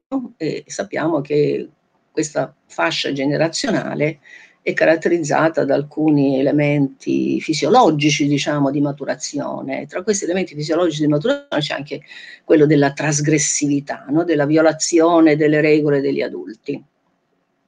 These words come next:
che se fatto entro i termini, diciamo, della legittimità,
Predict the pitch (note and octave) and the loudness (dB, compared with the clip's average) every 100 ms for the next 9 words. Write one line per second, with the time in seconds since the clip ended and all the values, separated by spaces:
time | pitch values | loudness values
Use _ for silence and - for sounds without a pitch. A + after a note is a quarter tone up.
0 | _ _ - - - - _ G4+ - - | _ _ -16 -16 -18 -20 _ 2 2 0
1 | F3+ D#3+ F#3+ A#3 - F#3 D#3+ - G3+ G3+ | 0 2 2 0 0 2 2 4 4 4
2 | G3 F3 E3 F#3+ F#3+ E3+ D3 C#3+ C#3 C3 | 4 2 4 4 6 4 2 -2 -6 -6
3 | D3+ D3 E3 D#3 C#3+ C#3+ E3+ D#3 C#3+ C#3+ | -6 -4 -2 -2 -4 -6 -6 -6 -4 -6
4 | E3 E3 B3 G#4 C#3+ D3+ D3+ | -8 -4 -2 0 -2 -4 -8